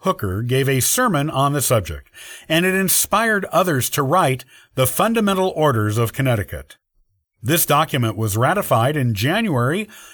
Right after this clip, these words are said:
of sixteen thirty-nine, and it gave the people of Hartford the right to govern themselves, rather than giving this authority to a higher power, like a governor or a king. The Fundamental Orders of Connecticut inspired the writing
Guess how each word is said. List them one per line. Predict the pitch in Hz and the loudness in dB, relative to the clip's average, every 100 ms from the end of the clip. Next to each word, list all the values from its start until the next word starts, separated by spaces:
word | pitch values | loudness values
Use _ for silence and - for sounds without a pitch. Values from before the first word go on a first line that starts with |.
| - | -2
of | 131 123 | 0 2
sixteen | 269 - 233 208 | 0 -2 -2 0
thirty-nine, | 175 160 139 113 87 71 - _ _ - - - - | 0 0 2 2 0 -6 -14 _ _ -20 -18 -16 -4
and | 156 | -2
it | 139 | 0
gave | 202 254 262 | -2 -4 -4
the | 202 | -6
people | - 208 214 170 | -4 -4 -2 -2
of | 127 | 0
Hartford | 139 151 - 175 165 | 0 0 -2 -4 -2
the | 123 | -2
right | 113 123 202 147 - - _ - | 0 2 0 0 -6 -16 _ -4
to | 147 | 0
govern | 131 165 180 | 2 2 0
themselves, | 170 143 - 123 87 69 67 - - - - - | 0 0 2 2 0 -4 -14 -18 -20 -20 -20 -8
rather | 110 165 233 240 | 0 2 2 2
than | 175 151 | 0 0
giving | 123 165 175 | 0 0 2
this | 135 127 | 0 2
authority | 117 - 147 147 113 98 | 0 0 2 2 2 0
to | - 123 | -2 0
a | 117 107 - - | 0 -2 -6 -4
higher | 190 156 | 0 0
power, | 127 208 185 76 67 - - _ | 0 0 0 -2 -8 -18 -20 _
like | - 226 220 | -2 0 0
a | 196 | 0
governor | 175 180 120 92 76 71 | 2 2 0 -2 -8 -10
or | 104 127 | -2 0
a | |
king. | 143 - 202 78 65 _ _ _ _ _ - - | 0 -2 -4 -4 -10 _ _ _ _ _ -20 -10
The | - 139 | -4 0
Fundamental | 185 220 262 226 190 180 | 2 2 2 2 2 2
Orders | 160 151 151 165 135 | 2 2 4 2 2
of | 123 104 | 0 0
Connecticut | 127 135 135 - 90 90 | 0 2 0 -2 -6 -4
inspired | 113 117 - 180 190 165 | -2 0 0 2 2 0
the | 127 | 0
writing | 123 180 214 123 127 | 0 0 0 0 -2